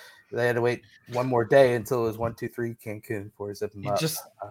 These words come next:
Speaker 2: just hated to see old P P Mikura not be able to make the, the, the game against
Speaker 1: Zinger.
Speaker 2: Cincinnati.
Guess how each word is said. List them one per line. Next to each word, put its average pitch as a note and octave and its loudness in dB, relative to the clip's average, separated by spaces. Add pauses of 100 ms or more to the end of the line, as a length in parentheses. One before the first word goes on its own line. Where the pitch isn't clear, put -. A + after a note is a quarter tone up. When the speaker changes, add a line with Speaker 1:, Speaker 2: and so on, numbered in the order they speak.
(140)
Speaker 2:
just E3 -4
hated D#3+ 4
to C#3 -6
see C#3+ -2
old C#3 -2
P D#3+ -2
P D#3 0
Mikura C#3+ 2
not C3 2
be C3+ -4
able C3 -4
to B2+ -4
make C3+ -4
the, C3+ -6 (220)
the, C#3+ -4 (100)
the D3 -2
game C3 -4 (240)
against C3 -4
Speaker 1:
Zinger. C3 2
Speaker 2:
Cincinnati. A2 0